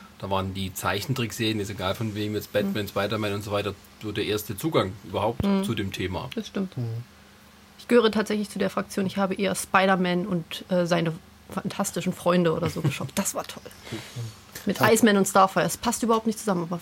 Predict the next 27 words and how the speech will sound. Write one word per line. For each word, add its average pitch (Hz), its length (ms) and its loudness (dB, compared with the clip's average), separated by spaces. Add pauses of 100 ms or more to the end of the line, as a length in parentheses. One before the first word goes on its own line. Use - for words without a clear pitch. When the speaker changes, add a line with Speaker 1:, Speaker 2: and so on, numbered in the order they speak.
Speaker 2:
wen 233 140 6
interessiert's? - 580 -2
Speaker 1:
Es - 100 -6
gab 196 120 6
ja 180 60 6
Speaker 2:
Firestar, 175 320 4
Speaker 1:
auch, 143 40 -12
Speaker 2:
Entschuldigung. 165 560 -4
Speaker 1:
es 202 80 -6
gab 190 140 4
Speaker 2:
Nicht 131 60 4
Speaker 1:
ja 117 80 4
auch - 80 2
Speaker 2:
Starfire. 104 200 -2
Speaker 1:
eine, 104 160 -2
eine 101 60 -10
Zeichentrickserie 113 640 -2
von 104 180 -6
Batman 104 300 0
in 98 100 -4
den 87 120 -4
siebzigern, 104 480 -2
die 98 120 -4
war 98 140 0
gemacht 95 320 -4
nach 95 180 -6
der 90 140 -4